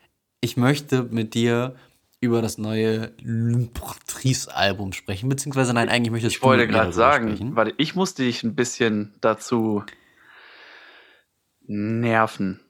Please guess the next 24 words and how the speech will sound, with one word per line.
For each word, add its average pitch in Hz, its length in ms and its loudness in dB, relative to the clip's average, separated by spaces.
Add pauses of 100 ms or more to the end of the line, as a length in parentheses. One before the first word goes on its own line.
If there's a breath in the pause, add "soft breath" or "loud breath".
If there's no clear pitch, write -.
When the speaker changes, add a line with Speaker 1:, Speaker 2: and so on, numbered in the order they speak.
(1700)
Speaker 2:
Nicht 202 220 2
Speaker 1:
Na - 20 -6
ja, 185 80 -4
Speaker 2:
überreden, 127 560 4
aber 123 300 6
Speaker 1:
so 107 140 -2
würde 98 80 0
Speaker 2:
ich 92 60 -4
Speaker 1:
ich's 90 80 0
Speaker 2:
hab's, - 320 -2
Speaker 1:
sagen. - 120 -20
Speaker 2:
bevor 151 380 0
wir 151 200 4
letztendlich 135 460 -2
gesagt 127 380 0
haben, 139 160 4
okay, 123 240 -2
wir 117 80 0
machen 127 320 2
das, 127 320 0
hab 135 180 2
ich - 80 -6
das 147 140 0
schon 180 540 2